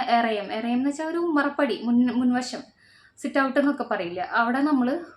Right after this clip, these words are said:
പോവാൻ പാടില്ല, അവിടെ തൊടാൻ പാടില്ല, ഇവിടെ തൊടാൻ പാടില്ല. ഈ അലമാരിയിലൊക്കെ ഡ്രസ്സ് എടുത്ത് വെക്കുമല്ലോ,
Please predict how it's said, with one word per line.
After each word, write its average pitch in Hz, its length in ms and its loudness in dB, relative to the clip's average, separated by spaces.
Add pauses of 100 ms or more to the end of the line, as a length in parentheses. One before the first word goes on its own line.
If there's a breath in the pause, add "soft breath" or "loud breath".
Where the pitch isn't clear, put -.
(140)
പോവാൻ 208 340 0
പാടില്ല, 175 420 -2 (680 loud breath)
അവിടെ 220 280 0
തൊടാൻ 190 320 -2
പാടില്ല, 180 340 -2
ഇവിടെ 196 220 -4
തൊടാൻ 185 320 -4
പാടില്ല. 175 360 -6 (220)
ഈ 214 100 -6 (200)
അലമാരിയിലൊക്കെ 220 640 -2
ഡ്രസ്സ് 269 340 -2
എടുത്ത് 226 220 -4
വെക്കുമല്ലോ, 185 380 -2